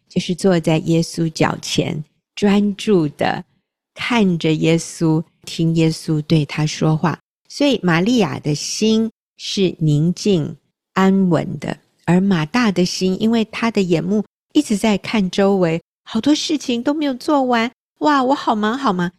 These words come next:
所以耶稣说，“你因许多的事思虑烦扰”，或者烦恼，就是我们里面是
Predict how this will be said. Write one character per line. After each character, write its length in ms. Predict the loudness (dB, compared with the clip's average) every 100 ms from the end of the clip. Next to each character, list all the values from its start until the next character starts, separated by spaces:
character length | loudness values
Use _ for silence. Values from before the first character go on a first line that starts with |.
| _ _
所 200 | 0 2
以 240 | 2 0 -2
耶 120 | -2
稣 200 | 0 -4
说 260 | 0 2 2
，“你 260 | 0 -4 -8 -6
因 180 | -2 -2
许 240 | -2 -4
多 240 | 2 2
的 140 | 4 2
事 400 | 0 -2 -2 -2
思 520 | -12 -16 -4 2 4
虑 360 | 4 4 2 0 _ _
烦 280 | -2 0 0
扰”， 240 | 0 -2 -10 _
或 160 | _ -2
者 180 | 0 -2
烦 400 | -2 -2 0 2
恼， 320 | 2 0 -2 -10 _ _ _
就 160 | 0 0
是 460 | 0 -2 0 2 0
我 100 | -2
们 160 | 0
里 120 | 0 0
面 260 | 0 0
是 440 | -2 -4 -2 -2